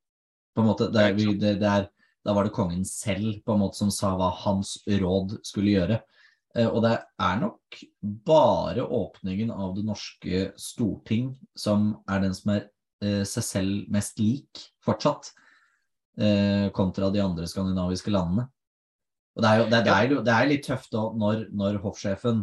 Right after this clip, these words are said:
Speaker 1: eh, det er vel hva han heter for henne, Olav, Olav Heian Engdahl, eh, kommer i full, liksom, hoffsjefuniform med sånn, eh, snutehatt, eh, med fjør i. Det er jo, det er jo noe helt eget.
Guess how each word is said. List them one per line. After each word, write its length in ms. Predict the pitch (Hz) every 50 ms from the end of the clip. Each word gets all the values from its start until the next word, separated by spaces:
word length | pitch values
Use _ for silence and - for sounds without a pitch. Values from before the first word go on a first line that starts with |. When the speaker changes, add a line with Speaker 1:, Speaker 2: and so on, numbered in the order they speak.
| 101 101 -
Speaker 1:
eh, 440 | 98 98 98 98 98 98 98 98 95 95
det 120 | 95 95
er 100 | 92 90 92
vel 180 | 95 95 95 92
hva 140 | 95 92 95
han 80 | 95 92
heter 100 | 87 -
for 120 | - 92
henne, 140 | 92 104 104 -
Olav, 400 | 95 92 90 92 92 92 95 95 98 - _ _ -
Olav 280 | 95 92 90 95 95 95
Heian 320 | 107 101 90 87 87 98
Engdahl, 460 | 95 92 87 80 92 101 117 120 117 _ _ _ _ _ _ _ _ _ _ _ _ -
eh, 200 | 95 98 98 - - _ _ _ _
kommer 300 | - - 117 98 95 98 101 -
i 140 | 92 95 95 92
full, 220 | - - 90 85 90
liksom, 300 | 87 90 - 92 87 87 - -
hoffsjefuniform 1040 | 95 - - - - 95 92 - - - 95 95 - - 104 98 107 107 104 104 -
med 400 | 98 98 92 87 85 90 92 92
sånn, 300 | - 101 95 90 90 92 90 92
eh, 460 | 92 92 92 92 92 92 92 90 92 92
snutehatt, 680 | - 110 95 85 - - - 104 - - _ - - - _ _ _ _ _ _ _ _ -
eh, 160 | - 98 98 92
med 220 | 92 92 92 - -
fjør 240 | 98 85 87 110
i. 60 | 104 92 _ -
Det 160 | 95 104 98
er 220 | - - 92 90 92 104
jo, 100 | 110 104 104 101 101 101 95 82 76 67 - _ _ _ _ _ _ _ _ _ _ _ _ _ -
det 80 | -
er 200 | 95 - - 95
jo 40 | 113
noe 140 | 123 123 101
helt 260 | 95 98 95 90 -
eget. 460 | 113 - - 110 120 - - - -